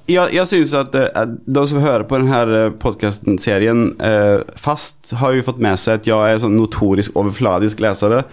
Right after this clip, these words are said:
og kanskje det er det som er, eh, forklaringen til at jeg, eh, for jeg, jeg, ja, jeg føler at du kan lese den her boken på samme, mm, måte som til eksempel,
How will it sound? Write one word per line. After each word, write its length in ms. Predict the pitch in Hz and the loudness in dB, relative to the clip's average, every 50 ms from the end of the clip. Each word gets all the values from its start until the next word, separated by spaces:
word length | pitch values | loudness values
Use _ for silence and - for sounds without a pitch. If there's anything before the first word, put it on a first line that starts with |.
| - - - - - | -16 -20 -20 -10 -6
og 80 | - - | -4 -2
kanskje 320 | - 135 127 120 135 123 | 0 0 0 0 0 0
det 80 | 117 113 | 0 2
er 80 | 110 113 | 2 2
det 60 | 117 120 | 0 0
som 200 | - 135 135 127 | 0 0 2 2
er, 300 | 113 107 107 110 95 - - | 4 4 2 2 2 0 -4
eh, 140 | - 50 - 98 | -6 -6 -4 -4
forklaringen 440 | - 117 - 120 101 90 95 98 104 | -4 -2 0 0 0 2 0 0 0
til 120 | 120 110 | -2 0
at 60 | 113 | 0
jeg, 440 | 104 101 104 - - - - - - - - | 2 2 0 0 -4 -8 -10 -10 -10 -6 -2
eh, 120 | - 104 | -2 -2
for 140 | 113 127 123 | 0 0 0
jeg, 480 | 120 73 82 101 123 123 120 120 123 - | 0 2 2 2 2 2 2 2 0 0
jeg, 460 | - - 120 120 - - - - - - - - - 127 | 0 0 0 0 -2 -4 -8 -14 -18 -16 -10 -2 0 2
ja, 120 | 127 123 131 147 151 - - - - - - - - - | 4 4 2 2 0 -4 -10 -20 -20 -20 -20 -20 -12 -4
jeg 140 | - 131 131 - | -4 -4 -2 0
føler 240 | 170 143 123 113 120 | 0 2 2 2 0
at 60 | - | -2
du 60 | 143 | -4
kan 160 | - 151 147 | -2 0 2
lese 260 | 151 143 123 - 139 131 | 2 0 0 0 0 0
den 100 | 131 123 | 2 2
her 240 | 123 120 113 117 | 2 2 2 2
boken 400 | 113 120 113 104 107 - 123 120 | 2 2 0 0 0 0 -2 -2
på 80 | 117 127 | -2 -4
samme, 380 | - - 120 104 107 107 110 110 110 110 | -2 -2 0 2 2 4 4 4 4 4
mm, 100 | 110 110 110 110 110 - - _ - - - - - - - - - - | 4 2 2 0 -2 -8 -18 _ -20 -20 -20 -20 -20 -20 -20 -20 -6 -2
måte 480 | - 131 131 110 92 - - - 117 113 | 0 2 2 2 0 -2 -4 -2 -2 0
som 160 | 120 123 123 120 | 0 0 0 0
til 120 | 135 131 | 0 -2
eksempel, 580 | 120 131 117 107 107 107 - 110 107 107 107 | -2 -2 -2 -2 -4 -2 0 2 2 4 2